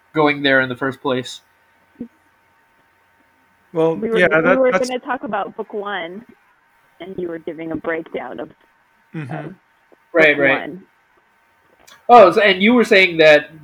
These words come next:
Speaker 1: uh, you read up to the point where, uh,
Speaker 3: She
Speaker 1: where
Speaker 3: meets
Speaker 1: Usagi
Speaker 3: Rei.
Speaker 1: meets Rei.
Speaker 3: Yeah.
Speaker 1: Okay. So did you, did it leave, so you having read it now compared to when you read it originally,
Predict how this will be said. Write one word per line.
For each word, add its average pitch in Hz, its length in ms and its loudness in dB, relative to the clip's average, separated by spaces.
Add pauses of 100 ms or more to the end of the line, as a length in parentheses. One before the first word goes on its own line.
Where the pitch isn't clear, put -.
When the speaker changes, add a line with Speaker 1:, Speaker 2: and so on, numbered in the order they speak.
(180)
Speaker 1:
uh, 147 140 4
you 143 180 0
read 165 200 4
up 160 120 -2
to 160 80 -4
the 147 80 -6
point 139 300 -6
where, 127 800 0
uh, 120 520 -2 (840)
Speaker 3:
She - 60 -8
Speaker 1:
where 151 120 4
Speaker 3:
meets 147 160 -4
Speaker 1:
Usagi 151 160 2
Speaker 3:
Rei. 135 240 -2
Speaker 1:
meets - 200 -10
Rei. 131 220 0 (560)
Speaker 3:
Yeah. 156 140 -14 (720)
Speaker 1:
Okay. 127 380 -2 (560)
So 151 580 4 (140)
did 156 180 -8
you, 175 640 -4
did 160 160 -2
it 165 100 -4
leave, 175 360 -4 (160)
so 170 240 2
you 240 420 0
having 220 380 2
read 170 180 4
it 156 180 -2
now 160 420 4
compared 143 480 -2
to 143 100 -6
when 135 220 -6
you 139 140 -6
read 135 200 -2
it 135 300 -4
originally, 135 1160 -6